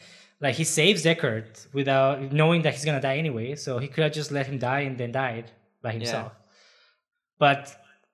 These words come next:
Speaker 1: like, something that in the voiceover of the first movie, I mean, on the first theatrical version, Deckard says that he believes that, uh, Batty, well, I, I forgot his name. Uh, yeah, I think it's Batty, no? Like, the, the character's name.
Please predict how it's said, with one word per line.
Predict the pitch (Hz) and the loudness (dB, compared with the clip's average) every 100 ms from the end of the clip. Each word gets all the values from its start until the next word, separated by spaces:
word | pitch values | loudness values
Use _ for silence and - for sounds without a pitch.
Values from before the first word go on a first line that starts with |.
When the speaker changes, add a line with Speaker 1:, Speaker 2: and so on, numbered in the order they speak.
| _ _ 170 | _ _ 2
Speaker 1:
like, | 156 147 147 | 2 2 -2
something | 139 170 190 185 | 2 2 2 4
that | 170 160 160 | 4 2 -2
in | 151 143 | -2 0
the | 143 139 131 127 127 | 2 0 0 -4 -4
voiceover | 139 151 165 156 151 151 | -2 0 2 2 2 0
of | 143 | 0
the | 131 | -4
first | - 139 123 | -6 -8 -6
movie, | 131 131 143 156 - | -8 -6 -6 -8 -14
I | 127 | -12
mean, | 127 123 | -10 -10
on | 123 | -10
the | 120 | -10
first | - - - | -10 -12 -8
theatrical | 127 123 127 123 | -8 -8 -10 -10
version, | 123 120 147 151 - - - _ _ - | -8 -10 -10 -12 -16 -20 -20 _ _ -12
Deckard | 135 135 143 135 | 0 0 0 -2
says | 147 139 127 | 0 0 2
that | 139 135 131 - - _ _ _ _ _ | 2 2 0 -6 -18 _ _ _ _ _
he | 113 165 | -4 -2
believes | 151 147 143 160 151 | 0 2 4 2 2
that, | 139 139 135 135 - | 2 2 2 0 -4
uh, | 131 127 123 117 113 107 104 113 | -8 -6 -4 -6 -8 -10 -12 -6
Batty, | 127 131 180 220 220 _ _ - | -2 0 -2 -4 -8 _ _ -14
well, | 120 127 123 | -12 -10 -10
I, | 123 | -12
I | |
forgot | 120 170 165 | -6 -2 -2
his | 156 131 131 | -2 -6 -8
name. | 127 127 117 | -10 -10 -10
Uh, | 123 120 113 110 107 107 110 110 107 _ _ _ _ _ _ - | -10 -10 -10 -10 -12 -12 -16 -16 -20 _ _ _ _ _ _ -4
yeah, | 170 | 2
I | 196 | 2
think | 196 180 | 2 -2
it's | 147 | -2
Batty, | 143 165 139 | 0 2 0
no? | 135 185 | -4 -4
Like, | 151 135 123 | -4 -6 -8
the, | 131 120 | -10 -8
the | 127 | -10
character's | 127 135 131 123 | -6 -6 -6 -10
name. | 117 113 | -10 -12